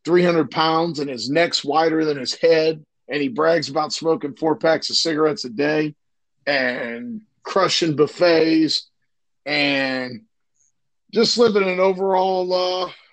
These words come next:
not very promising lifestyle. Oh, man, what do you think the odds? I wonder if Vegas had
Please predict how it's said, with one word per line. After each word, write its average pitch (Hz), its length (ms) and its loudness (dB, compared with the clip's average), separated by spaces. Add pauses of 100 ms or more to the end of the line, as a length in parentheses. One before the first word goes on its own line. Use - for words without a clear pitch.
(240)
not 175 280 -6
very 180 480 0 (140)
promising 180 600 -2
lifestyle. 160 920 -6 (880)
Oh, 214 420 2
man, 180 420 -6
what 190 100 -4
do 208 60 -4
you 202 80 -6
think 196 280 -10
the 147 160 -16
odds? 139 320 -6
I 147 40 -8
wonder 220 240 2
if 160 80 -6
Vegas 156 440 -4
had 123 180 -6